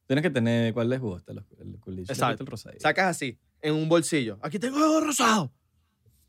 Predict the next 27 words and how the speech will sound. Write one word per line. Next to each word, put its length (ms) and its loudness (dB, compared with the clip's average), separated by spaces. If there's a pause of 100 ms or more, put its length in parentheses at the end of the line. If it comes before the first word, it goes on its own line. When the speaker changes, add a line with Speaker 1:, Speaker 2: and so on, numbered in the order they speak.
(360)
Speaker 2:
Y, 80 2
me, 100 2
y 80 4
te 100 2
dice, 180 2
"Tusi, 320 6
tusi." 260 6
Speaker 1:
"Tusi, 300 10
tusi." 300 8
Speaker 2:
"No, 280 4
no, 220 6
no." 80 6
<laughs> 880 2
"No, 120 2
no, 160 4
vino, 280 8
vino, 180 8
pero 140 4
ese 160 2
lo 100 6
tengo 260 6
también 300 2
ahí 140 4
en 360 2
el 120 0
otro 200 -2
bolsillo." 420 -2